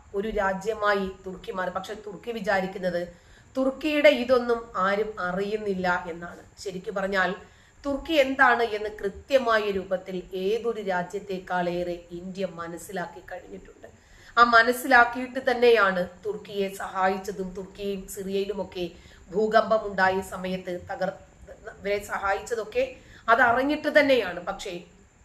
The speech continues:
ഇന്ത്യയെ സംബന്ധിച്ചിടത്തോളം തീവ്രവാദം എവിടെയാണ് എന്ന് എല്ലാവർക്കും അറിയാം.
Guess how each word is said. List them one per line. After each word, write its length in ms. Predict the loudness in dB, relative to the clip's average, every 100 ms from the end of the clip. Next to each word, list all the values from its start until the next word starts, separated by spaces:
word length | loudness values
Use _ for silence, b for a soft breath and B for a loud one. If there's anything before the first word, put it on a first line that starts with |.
| _ _ _ _ -20 -12
ഇന്ത്യയെ 320 | -8 0 2
സംബന്ധിച്ചിടത്തോളം 960 | 2 0 -6 -8 -8 -12 -6 -2 -2 -4 -12 -12 -8
തീവ്രവാദം 580 | -4 -2 0 0 0 -2 -6
എവിടെയാണ് 580 | -6 -2 -2 -2 -2 -6
എന്ന് 300 | -8 -10 -10 -10
എല്ലാവർക്കും 640 | -8 -6 -6 -6 -10 -16
അറിയാം. 120 | -20